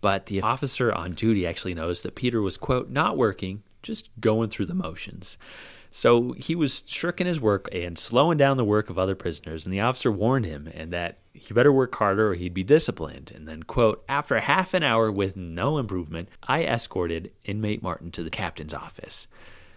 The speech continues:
where he was punished to another month in number five house." So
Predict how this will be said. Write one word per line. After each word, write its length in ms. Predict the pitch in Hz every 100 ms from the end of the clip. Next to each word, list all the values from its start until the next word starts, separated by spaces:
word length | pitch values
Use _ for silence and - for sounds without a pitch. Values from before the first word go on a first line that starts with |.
| -
where 300 | - 92 90
he 160 | 87 92
was 200 | 82 80
punished 520 | - 104 90 - - - - -
to 120 | - 92
another 360 | 98 113 127
month 440 | 107 90 80 - - -
in 160 | 82
number 240 | 78 71 78
five 300 | - - - -
house." 320 | - - - - - - - - - - - - - - - - -
So 320 | - 143